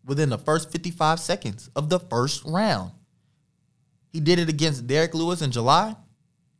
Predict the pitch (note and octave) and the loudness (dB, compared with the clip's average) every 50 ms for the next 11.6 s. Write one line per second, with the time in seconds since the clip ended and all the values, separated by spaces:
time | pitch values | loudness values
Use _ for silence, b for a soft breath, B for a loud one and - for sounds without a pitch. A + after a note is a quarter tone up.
0 | _ _ _ _ _ _ _ _ _ _ _ _ - C3+ C3+ D3 D3 A#2+ A#2 C3+ | _ _ _ _ _ _ _ _ _ _ _ _ -6 0 0 2 0 0 0 0
1 | C#3+ C#3+ C3+ C#3+ C#3+ C#3 C#3 C#3 C3+ C3+ - - - - - - C3+ C#3 C#3 C#3 | 0 0 0 0 0 0 0 0 0 -2 -4 -8 -10 -14 -10 -4 -2 -2 -2 -2
2 | C#3 C#3 C3+ B2 A#2+ A2+ G#2+ - - A2 A2 B2 - - _ _ _ _ _ _ | -4 -4 -2 0 0 0 0 -2 -4 -8 -10 -10 -12 -20 _ _ _ _ _ _
3 | _ _ _ _ _ _ _ _ G2+ A2 - - - C#3+ C#3+ C#3+ C#3+ - C#3+ C3+ | _ _ _ _ _ _ _ _ -10 -10 -6 0 2 4 4 4 2 0 -2 -2
4 | B2+ A#2+ G#2 G#2 G2 - G#2 G#2 G#2 - - _ _ _ _ _ _ _ _ _ | 0 0 0 -2 -2 -4 -8 -8 -8 -10 -14 _ _ _ _ _ _ _ _ _
5 | _ _ _ _ _ _ _ _ _ _ _ _ _ _ _ _ _ _ _ _ | _ _ _ _ _ _ _ _ _ _ _ _ _ _ _ _ _ _ _ _
6 | _ _ _ _ _ _ _ _ _ _ _ _ _ - G#2 A2+ A#2 A#2 A2+ A#2 | _ _ _ _ _ _ _ _ _ _ _ _ _ -10 -6 -4 -2 -2 -2 0
7 | A2 A2 G#2+ - - A2+ G2+ G2 F#2+ F2 - - - _ _ _ _ _ _ _ | 0 0 0 -2 -4 -6 -8 -6 -8 -10 -12 -18 -20 _ _ _ _ _ _ _
8 | _ - D3+ D3 C3 C3+ B2+ - - E3 D#3+ D#3 D#3+ D3+ C#3+ - D#3 C#3 A#2+ G#2+ | _ -6 -2 0 0 0 -2 -4 -2 -2 -2 -2 -2 -4 -4 -2 -2 -2 -2 -2
9 | G2+ G2+ - _ _ _ _ _ _ _ _ _ _ _ _ _ _ _ _ _ | -4 -6 -10 _ _ _ _ _ _ _ _ _ _ _ _ _ _ _ _ _
10 | _ _ _ _ _ _ _ _ _ _ _ _ _ _ _ _ _ - D3+ D3 | _ _ _ _ _ _ _ _ _ _ _ _ _ _ _ _ _ -2 0 2
11 | C#3 C#3 A#2+ A2+ - - A2+ A2 G#2 F#2+ F2+ F2 | 2 2 0 -2 -4 -6 -6 -4 -4 -6 -8 -10